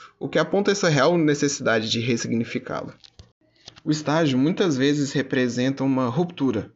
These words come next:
entre teoria e prática, onde o aluno agora deverá pegar todo o seu conhecimento teórico, toda a sua base científica sobre a sua ciência e deverá colocar em prática no ensino dos alunos.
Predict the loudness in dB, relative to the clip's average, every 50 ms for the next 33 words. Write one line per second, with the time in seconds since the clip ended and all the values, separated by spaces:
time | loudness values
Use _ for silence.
0 | -14 -12 -12 -12 -8 -2 0 0 2 2 2 0 0 -2 -4 -4 -4 -4 -4 -6
1 | -8 -8 -10 -14 -18 -18 _ _ -20 -20 -20 -20 _ -4 -2 0 2 2 4 4
2 | 4 4 4 4 2 2 2 2 2 2 2 2 2 2 2 0 0 0 0 0
3 | 0 -2 -2 -2 -2 -2 -2 -2 -2 0 0 0 -2 -2 -4 -2 -4 -2 0 0
4 | 0 0 0 0 -2 -2 -2 -2 -4 -6 -4 0 2 2 2 2 0 -2 -6 -12
5 | -10 -4 -2 0 0 0 0 0 0 2 2 2 2 0 -2 -2 -2 -2 0 0
6 | 0 0 0 0 -2 -2 -2 -2 0 0 0 0 0 0 -2 -2 -4 -4 -4 -4
7 | -4 -4 -2 0 0 0 0 -2 -4 -6 -8 -10 -12 -18 -18 -10 -6 -2 0 2
8 | 2 4 4 2 2 2 2 0 0 0 -2 0 0 0 0 0 0 0 0 2
9 | 2 2 0 0 0 0 2 2 2 2 2 0 0 -2 -2 0 0 0 0 -2
10 | 0 0 0 0 0 -2 -4 -6 -8 -10 -12 -14 -14 -16